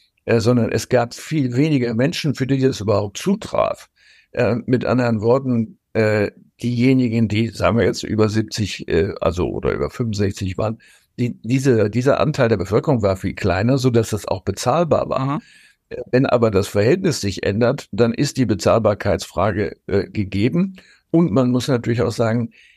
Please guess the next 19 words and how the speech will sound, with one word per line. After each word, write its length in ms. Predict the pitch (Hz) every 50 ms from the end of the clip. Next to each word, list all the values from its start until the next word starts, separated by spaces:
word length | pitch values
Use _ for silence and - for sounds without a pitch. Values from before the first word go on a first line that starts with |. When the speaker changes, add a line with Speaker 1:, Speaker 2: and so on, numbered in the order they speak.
| _ _ -
Speaker 1:
die 220 | 120 127 - -
Art 400 | - 131 160 202 202 - 139 -
der 180 | - 131 - -
Arbeit 340 | 95 104 117 120 117 113 -
hat 160 | 117 117 -
sich 180 | - 104 92 -
so 220 | - 113 117 123
geändert, 760 | 123 113 107 - - 104 101 107 104 107 117 143 170 - - _ _ _ _ _ _ _ _ -
äh, 340 | - 101 - 120 117 117 - -
dass 200 | 98 110 110 -
in 180 | - - 107 98
vielen 380 | - - 139 143 143 127 113
Berufen 460 | 107 92 80 - 82 113 - 135 131
das 180 | 110 110 - -
ja 80 | 117 -
überhaupt 400 | - 117 107 107 107 107 - -
kein 200 | - 90 90 90
Kunststück 500 | - 139 - - - - - 80 - -
ist, 420 | - - 82 - - - - _